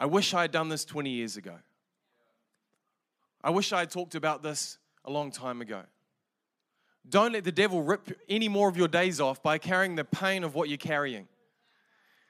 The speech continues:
What a great day to come clean in the house of God, in the presence of God. And just not allow him to take any more hours or minutes of your time carrying the weight that you were never designed to carry. So the first thing, if we really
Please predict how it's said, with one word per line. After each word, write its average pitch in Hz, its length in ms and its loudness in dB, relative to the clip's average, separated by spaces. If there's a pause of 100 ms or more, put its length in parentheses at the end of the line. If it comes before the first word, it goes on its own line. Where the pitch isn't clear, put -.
(420)
What 220 120 6
a 220 40 4
great 190 260 2
day 180 160 0
to 165 80 -4
come 156 220 -6
clean 139 300 -4
in 127 60 -8
the 123 60 -8
house 135 260 -6
of 123 60 -12
God, 131 140 0
in 123 60 -4
the 120 60 -8
presence 127 400 -6
of 117 80 -10
God. 104 220 -8 (1400)
And 131 80 -14
just 156 160 -6
not 180 120 2
allow 175 160 4
him 170 60 0
to 147 100 -8
take 151 300 -2
any 233 140 2
more 185 240 -2
hours 160 400 2
or 147 40 0
minutes 147 540 -4 (280)
of 147 140 0
your 143 120 0
time 139 440 -4 (760)
carrying 185 340 2
the 151 80 0
weight 156 240 2
that 135 60 -8
you 135 80 -4
were 135 60 -4
never 139 320 -4 (260)
designed 127 460 -4 (240)
to 127 100 -12
carry. 117 460 -12 (840)
So 156 140 -4
the 147 60 -4
first 208 260 2
thing, 170 100 -4
if 143 100 -10
we 139 100 -4
really 165 520 -2